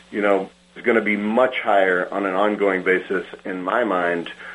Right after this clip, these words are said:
once we're well past this. Do you agree with that statement, David?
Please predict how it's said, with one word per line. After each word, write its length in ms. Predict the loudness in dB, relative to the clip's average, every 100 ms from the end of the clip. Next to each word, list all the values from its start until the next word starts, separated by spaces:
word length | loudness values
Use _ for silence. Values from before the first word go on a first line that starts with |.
| -14 -2
once 260 | -2 0
we're 100 | -2
well 200 | -2 -2
past 400 | -2 2 2 2
this. 160 | -12 -16 -16 -20 -20 -20 -20 -20 -20 -20 -20 -20 -20 -20 -20 -20 _ -20 -20 _ _ _ _ -20 -20 -20 -20 -20 _ _ -10
Do 60 | 0
you 120 | 2
agree 240 | 4 4 4
with 140 | 6
that 240 | 6 4
statement, 340 | 4 2 4 2
David? 360 | 4 4 0